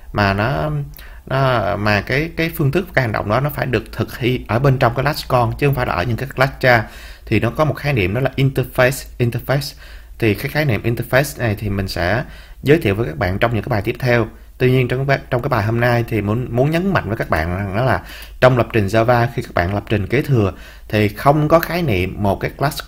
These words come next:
con nó kế thừa nhiều cái class cha, nghĩa là nó extend nhiều cái class cha cùng lúc. Vấn đề này là không có nha các bạn. Nó chỉ các, một lớp cha có thể có rất nhiều, rất nhiều, rất nhiều class con,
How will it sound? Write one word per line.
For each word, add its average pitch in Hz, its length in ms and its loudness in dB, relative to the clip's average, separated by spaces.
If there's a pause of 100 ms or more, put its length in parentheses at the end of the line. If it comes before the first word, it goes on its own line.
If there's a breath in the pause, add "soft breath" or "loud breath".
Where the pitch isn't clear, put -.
con 135 380 6 (320 loud breath)
nó 127 180 2
kế 151 320 0
thừa 120 340 0
nhiều 101 240 2
cái - 140 -4
class 139 340 -2
cha, 123 280 2 (200)
nghĩa 92 120 0
là 120 100 0
nó - 80 -2
extend 120 440 0
nhiều 98 160 0
cái 117 120 -2
class 131 340 -2
cha 120 140 0
cùng 98 220 -4
lúc. 131 120 0 (340 loud breath)
Vấn 135 160 2
đề 123 160 4
này 98 120 0
là 90 100 -2
không 113 260 -4
có 113 180 2
nha 156 120 -2
các 127 160 -2
bạn. 87 200 -2 (300 loud breath)
Nó 131 140 2
chỉ 101 340 0 (500 loud breath)
các, - 260 2
một 107 240 4
lớp 156 100 4 (100)
cha 139 320 6 (160)
có - 120 4
thể 92 220 0
có 143 260 2
rất 202 260 6
nhiều, 131 320 6
rất 165 220 0
nhiều, 120 220 4
rất 156 200 -2
nhiều 120 160 2 (160)
class 143 320 -2
con, 127 280 6